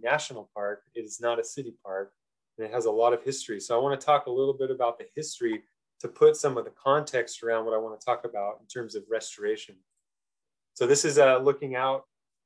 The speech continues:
down again at the Golden Gate, the main post right there. And just look at the landscape, no trees. You can see little patches of trees coming up. Those were planted by the military. Those were not there naturally. And of course, in the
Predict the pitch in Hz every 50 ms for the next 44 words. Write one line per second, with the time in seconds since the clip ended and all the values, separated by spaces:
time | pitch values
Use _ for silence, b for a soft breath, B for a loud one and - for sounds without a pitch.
0 | _ _ - - - _ - 127 123 127 127 131 135 135 135 135 131 120 117 123
1 | 120 123 127 127 123 113 - 123 123 127 123 113 120 120 131 135 131 120 113 117
2 | 120 120 120 _ - 131 131 131 - - 143 143 143 143 143 143 147 156 160 _
3 | _ _ _ _ _ _ _ _ _ _ _ _ _ _ _ _ _ _ _ _
4 | _ _ _ _ _ _ _ _ _ _ _ _ _ _ _ - 117 110 113 117
5 | - - 127 143 143 180 175 165 147 139 135 139 143 143 - - - 107 104 -
6 | 113 110 120 127 139 139 131 _ _ _ - - - - 143 143 143 147 151 143
7 | 135 131 131 127 120 - 143 127 127 131 151 160 160 156 - - 143 143 143 -
8 | - - - 123 - - - 143 139 135 - - 143 139 139 143 147 143 135 135
9 | 135 135 131 117 - - - 123 127 131 - 143 131 127 127 123 120 117 117 117
10 | 117 117 117 117 - 113 107 104 107 120 120 _ _ _ _ _ - 117 110 117
11 | 117 113 117 117 123 - - 127 127 120 113 110 110 110 - - 110 110 113 123
12 | - _ _ _ _ _ _ _ _ _ _ _ _ _ _ _ _ _ _ _
13 | _ _ _ _ _ _ _ _ _ - 120 120 123 127 117 - - 151 147 147
14 | 139 - - 139 135 131 127 127 123 120 117 113 113